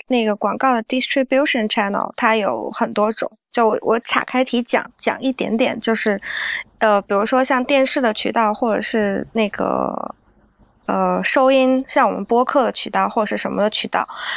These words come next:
然后那其中有一种渠道是那个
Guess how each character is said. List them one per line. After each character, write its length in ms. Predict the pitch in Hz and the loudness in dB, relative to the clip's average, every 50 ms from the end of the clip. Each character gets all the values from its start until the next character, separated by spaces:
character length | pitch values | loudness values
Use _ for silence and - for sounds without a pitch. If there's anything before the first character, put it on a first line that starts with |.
| - - | -2 2
然 120 | - 226 | 2 4
后 60 | 240 277 | 4 4
那 160 | 320 320 302 | 2 2 0
其 180 | - - 247 | -2 -6 -4
中 180 | 233 269 285 285 | 0 2 2 2
有 120 | 240 196 | 2 0
一 200 | - 220 269 285 | 0 0 0 0
种 220 | 240 - 202 180 214 | 0 -2 -4 -4 -6
渠 260 | - - - 202 202 | -8 -6 -6 -6 -2
道 260 | - 247 240 220 214 | 0 2 2 2 0
是 520 | 233 - - - 247 226 214 202 196 190 - - | 0 -4 -4 -2 -2 -2 -2 -2 -4 -4 -4 -2
那 140 | 220 208 202 | -2 -2 -2
个 320 | - - - - 67 | -2 -6 -4 -4 -4